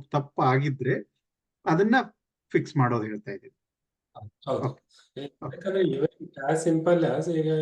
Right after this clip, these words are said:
Speaker 2: ಎಕ್ಸಾಮ್ ಇದೆ, ಸ್ವಲ್ಪ ಚೈಲ್ಡ್ ಏನಾದ್ರು ಒಂದ್ ಸ್ವಲ್ಪ ಆಂಕ್ಸಿಯಸ್ ಇದ್ದಂದ್ರೆ,
Speaker 1: ಹ್ಮ್ ಹ್ಮ್.
Speaker 2: ಅವ್ರು ಒಂದೊಂದ್ಸಲ ಭಾಳ ಏನ್ ಮಾಡ್ತಾರೆ, ಓವರ್ ನೈಟ್ ಎಲ್ಲ ಓದ್ತಾರೆ, "ನಾನ್ ಚೆನ್ನಾಗ್ ಮಾಡ್ಬೇಕು" ಅಂತ ಹೇಳಿ.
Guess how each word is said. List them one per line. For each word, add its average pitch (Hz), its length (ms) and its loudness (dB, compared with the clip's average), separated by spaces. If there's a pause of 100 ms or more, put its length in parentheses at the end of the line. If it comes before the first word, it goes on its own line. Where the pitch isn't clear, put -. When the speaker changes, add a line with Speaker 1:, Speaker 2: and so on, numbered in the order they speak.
Speaker 2:
ಎಕ್ಸಾಮ್ 143 420 0
ಇದೆ, 156 200 0
ಸ್ವಲ್ಪ 151 320 -8 (200)
ಚೈಲ್ಡ್ 151 300 -2
ಏನಾದ್ರು 151 300 -2
ಒಂದ್ 147 120 -6
ಸ್ವಲ್ಪ 135 200 -10
ಆಂಕ್ಸಿಯಸ್ 135 480 -4
ಇದ್ದಂದ್ರೆ, 113 460 -8
Speaker 1:
ಹ್ಮ್ - 120 -14 (260)
ಹ್ಮ್. 131 160 0
Speaker 2:
ಅವ್ರು 160 220 6
ಒಂದೊಂದ್ಸಲ 170 420 2 (120)
ಭಾಳ 156 180 -2 (120)
ಏನ್ 180 160 2
ಮಾಡ್ತಾರೆ, 170 380 -2
ಓವರ್ 175 300 0
ನೈಟ್ 185 220 0
ಎಲ್ಲ 175 240 2
ಓದ್ತಾರೆ, 160 340 -2
"ನಾನ್ 127 180 -8
ಚೆನ್ನಾಗ್ 143 320 -4
ಮಾಡ್ಬೇಕು" 135 500 -6
ಅಂತ 107 220 -8
ಹೇಳಿ. 101 200 -14